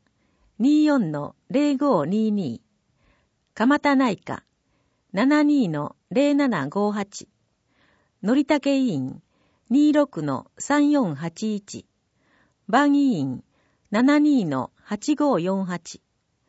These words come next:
万能内科、七一の五七五一。増田クリニック、二四の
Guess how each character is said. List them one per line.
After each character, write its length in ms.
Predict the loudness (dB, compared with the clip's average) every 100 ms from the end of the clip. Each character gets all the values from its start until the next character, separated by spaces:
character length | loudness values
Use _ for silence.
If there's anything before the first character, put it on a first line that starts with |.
| _ _ _ _ _
万 260 | 2 4 4
能 120 | 4
内 240 | 2 0 -4
科、 260 | -10 -14 _ _ _ _ _ -6
七 240 | 0 2 2
一 340 | -2 -6 -6
の 220 | -6 -6 _ -6
五 260 | 0 2 2
七 320 | 2 -2 -4
五 260 | -4 -2
一。 400 | -2 -6 -14 -20 _ _ _ _ _ _ _ _ -8
増 380 | -6 -2 0 2
田 140 | 0
ク 140 | -2 -2
リ 100 | 0
ニ 140 | -2
ッ 40 | -8 -16
ク、 180 | -16 -16 _ _ _ _ -4
二 280 | 2 4 4
四 260 | 2 0
の 260 | -4 -8